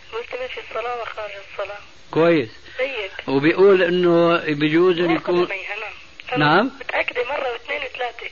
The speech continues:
Speaker 2: إنه
Speaker 1: عن ظهور قدميها ما أشار لا الباطن ولا الظاهر.
Speaker 2: أيوة.
Speaker 1: لم يشر لا إلى باطن ولا إلى ظاهر.
Speaker 2: وما قال إنه لازم تصلي بقميص،
Speaker 1: آه.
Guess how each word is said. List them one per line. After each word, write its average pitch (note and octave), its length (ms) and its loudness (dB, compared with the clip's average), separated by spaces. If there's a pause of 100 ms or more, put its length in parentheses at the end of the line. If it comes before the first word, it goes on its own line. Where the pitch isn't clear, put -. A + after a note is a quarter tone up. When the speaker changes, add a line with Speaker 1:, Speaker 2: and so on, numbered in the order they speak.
(420)
Speaker 2:
إنه D3+ 340 2
Speaker 1:
عن F#3+ 280 -2
ظهور D4+ 200 0
قدميها C#4 540 -6
ما C#4+ 180 -4
أشار A3 300 -8
لا D4+ 140 -4
الباطن D#4+ 340 -6
ولا E4 180 -8
الظاهر. G#3 580 -14 (280)
Speaker 2:
أيوة. C#3+ 320 0 (120)
Speaker 1:
لم F#4+ 80 -4
يشر A#3 340 -8 (180)
لا D4 120 0
إلى D4+ 180 -4
باطن D#4 240 -8
ولا E4 340 -12
إلى - 80 -16 (160)
ظاهر. - 200 -10
Speaker 2:
وما G3 420 4
قال G3+ 140 6
إنه F#3+ 320 0
لازم F3+ 560 2
تصلي F3+ 460 0
بقميص، E3+ 720 0
Speaker 1:
آه. D3 360 0